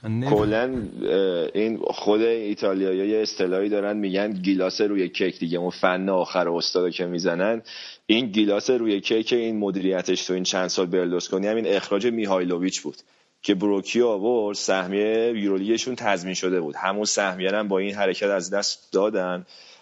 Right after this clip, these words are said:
Speaker 2: و حالا الان هم که صحبت فروش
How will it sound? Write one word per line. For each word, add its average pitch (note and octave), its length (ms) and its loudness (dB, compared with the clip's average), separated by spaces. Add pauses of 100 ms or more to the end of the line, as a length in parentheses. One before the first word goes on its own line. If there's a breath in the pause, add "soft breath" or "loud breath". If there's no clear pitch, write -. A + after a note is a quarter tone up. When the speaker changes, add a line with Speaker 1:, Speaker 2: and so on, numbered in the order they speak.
Speaker 2:
و F#2 180 4
حالا F#2+ 320 2
الان G#2 180 -2
هم A2 60 -2
که A#2 120 -2
صحبت G2+ 680 0 (420)
فروش F#2 540 -2